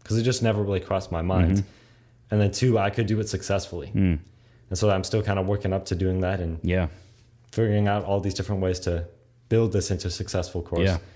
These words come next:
Speaker 1: But I think just the confidence really is the, the main thing that I think I got out of the Creator's
Speaker 2: Yeah,
Speaker 1: Blueprint.
Speaker 2: that's amazing. I mean, there's so many possibilities, and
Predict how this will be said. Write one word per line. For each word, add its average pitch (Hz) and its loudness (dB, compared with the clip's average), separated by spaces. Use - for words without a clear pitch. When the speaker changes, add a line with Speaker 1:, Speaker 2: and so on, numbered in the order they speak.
Speaker 1:
But 107 2
I 104 4
think 120 2
just - -2
the - 0
confidence 98 -2
really 87 0
is 92 -4
the, 85 0
the 90 -2
main 92 2
thing 90 -2
that 87 0
I 85 -2
think 87 -2
I 87 0
got 87 -2
out 87 0
of 82 -4
the 87 -6
Creator's 85 -4
Speaker 2:
Yeah, 98 4
Speaker 1:
Blueprint. 78 -4
Speaker 2:
that's 98 -2
amazing. 92 2
I 98 2
mean, 101 2
there's 107 2
so 135 2
many 113 4
possibilities, 95 0
and 90 2